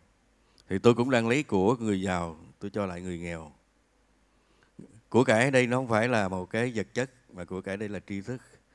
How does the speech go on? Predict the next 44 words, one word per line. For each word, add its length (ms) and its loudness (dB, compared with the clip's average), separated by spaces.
Ờ, 180 6
tôi 140 8
tìm 180 4
hiểu 180 6
tại 140 2
sao 280 2
người 120 0
ta 100 2
giàu 340 2
để 120 -4
tôi 120 -4
nói 180 0
lại 220 0
cho 140 0
cái 120 -2
người 200 -2
nghèo 220 -4
rằng, 180 -8
à, 220 -2
người 140 -4
ta 120 0
làm 200 -2
giàu 180 2
bằng 160 -4
cách 180 -6
đó. 200 2
Tôi 380 10
lấy 280 4
cái 160 2
của, 400 4
của 340 0
người, 400 0
à, 240 -4
thành 380 -6
công, 460 0
tôi 120 -2
nói 160 4
lại 200 0
cho 120 -2
những 200 -4
người 220 0
không 180 -8
thành 160 -6
công. 300 -6